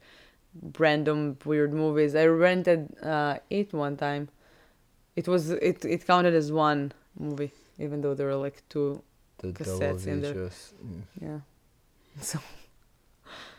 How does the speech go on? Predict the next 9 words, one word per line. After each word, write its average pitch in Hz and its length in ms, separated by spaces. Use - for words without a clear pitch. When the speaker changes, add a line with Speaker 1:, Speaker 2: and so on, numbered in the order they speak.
Speaker 1:
yeah, 156 240
so 143 360
It 175 300
was, 156 180
like, 143 180
in 143 120
that 147 220
section. - 480
Speaker 2:
Yeah. 95 340